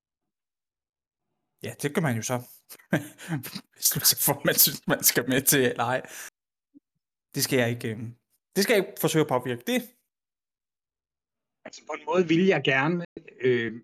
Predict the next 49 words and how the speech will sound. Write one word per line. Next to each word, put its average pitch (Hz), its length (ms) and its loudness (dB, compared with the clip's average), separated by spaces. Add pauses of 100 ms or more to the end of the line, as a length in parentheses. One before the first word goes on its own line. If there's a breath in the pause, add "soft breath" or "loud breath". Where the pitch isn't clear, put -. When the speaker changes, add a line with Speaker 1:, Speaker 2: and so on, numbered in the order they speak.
(480)
Speaker 2:
men 131 120 -4
det 139 60 -2
er 123 40 -2
også 151 160 -2
det 160 80 4
der 151 60 4
med, 135 260 4
at 120 180 -6
jeg 107 80 -6
er 107 40 -2
ikke 110 140 -4
sikker 123 160 -2
på, 147 80 0
at 135 60 4
jeg 120 60 2
er 123 40 0
indforstået 151 380 0
med 131 160 -2
at - 100 -12
købe 120 240 -4
billet, 127 280 -2
og 120 100 -12
så, 120 260 -6 (160)
øh, 107 320 -4 (680)
rejse 107 200 -2
Skandinavien 123 580 0
tyndt, 135 260 0
bare 117 140 -4
for 127 120 -4
at 113 80 -8
finde 117 160 -4
ud 120 80 -2
af, 107 220 -6
at, 92 180 -16
øh, 95 180 -4 (1800)
der 104 60 -6
er 101 40 -4
ikke 110 160 -2
rigtig 120 200 -2
gjort 104 180 2
noget 110 140 4
ud 117 120 4
af 104 120 0
det. 104 80 -2
Man 101 120 -4
skal 107 120 -12
bare 107 140 -2
ud 113 140 0
og, 98 320 -6